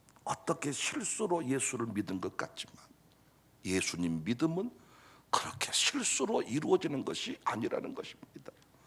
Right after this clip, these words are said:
하나님의 정확한 시각표 속에서, 하나님의 위대한 섭리 가운데 그 모든 일들이 이루어졌다는 것을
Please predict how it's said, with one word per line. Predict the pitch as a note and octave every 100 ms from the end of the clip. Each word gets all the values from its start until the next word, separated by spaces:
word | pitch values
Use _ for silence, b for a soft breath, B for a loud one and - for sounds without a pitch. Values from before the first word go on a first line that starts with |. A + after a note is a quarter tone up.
| B B B B
하나님의 | - D#4+ E4 E4+ E4 E4
정확한 | - - - - - - A4+
시각표 | - - G4+ - - -
속에서, | - - - - - - - - B B B B
하나님의 | - D#4+ E4+ E4+ D#4+ C#4 -
위대한 | - G3 D#4+ D#4+ C#4+
섭리 | - - F#4 G4 A4 A4+
가운데 | - - - - - - - _ - - -
그 | - D3
모든 | B2 A#2 A2+ A2
일들이 | G#2 G2 G2 F2+ -
이루어졌다는 | F#3+ C4 D#4 C4 A3+ - - - - -
것을 | - - E3+